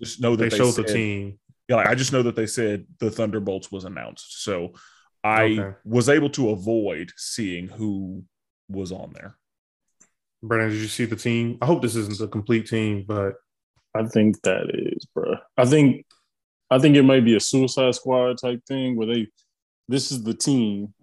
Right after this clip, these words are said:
Speaker 3: They bring in other people who bare
Speaker 2: I
Speaker 3: moto,
Speaker 2: hope
Speaker 3: like,
Speaker 2: so.
Speaker 3: yeah,
Speaker 1: Or
Speaker 3: and
Speaker 1: random.
Speaker 3: then they, yeah, and then they maybe help or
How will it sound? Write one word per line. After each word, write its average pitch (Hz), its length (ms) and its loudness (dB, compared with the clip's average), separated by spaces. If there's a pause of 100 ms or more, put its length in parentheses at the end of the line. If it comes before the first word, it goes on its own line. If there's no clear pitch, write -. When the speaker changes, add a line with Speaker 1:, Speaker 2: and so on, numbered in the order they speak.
(180)
Speaker 3:
They 107 100 -4
bring 120 380 2
in 120 180 4
other 110 320 2
people 104 720 -4
who 107 400 2 (180)
bare 107 140 4
Speaker 2:
I 107 40 4
Speaker 3:
moto, 104 400 4
Speaker 2:
hope 110 120 4
Speaker 3:
like, 113 140 4
Speaker 2:
so. 104 220 -4 (440)
Speaker 3:
yeah, 120 160 4
Speaker 1:
Or 101 80 4
Speaker 3:
and 104 100 -2
Speaker 1:
random. 117 200 2 (100)
Speaker 3:
then 110 80 0
they, 101 280 -6 (280)
yeah, 110 420 -2
and 95 80 -6
then 107 80 -4
they 104 120 -4
maybe 98 300 -6
help 113 360 2 (100)
or 87 380 -10